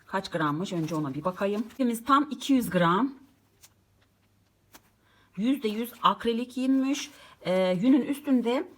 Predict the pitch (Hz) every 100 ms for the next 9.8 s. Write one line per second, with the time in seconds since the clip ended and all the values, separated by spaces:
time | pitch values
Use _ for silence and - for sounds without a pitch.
0 | _ - 175 170 - 254 285 226 180 180
1 | 165 165 - 220 233 269 302 - 233 247
2 | 190 - 151 147 143 147 202 233 302 226
3 | 202 254 240 254 254 262 269 269 - _
4 | _ - - 302 190 - 233 247 220 208
5 | 254 - _ _ - - 294 269 254 175
6 | 165 185 240 262 247 311 - - - _
7 | _ _ _ - 147 175 190 202 233 -
8 | 180 175 165 160 170 175 170 - - 240
9 | 190 226 170 - 170 147 165 185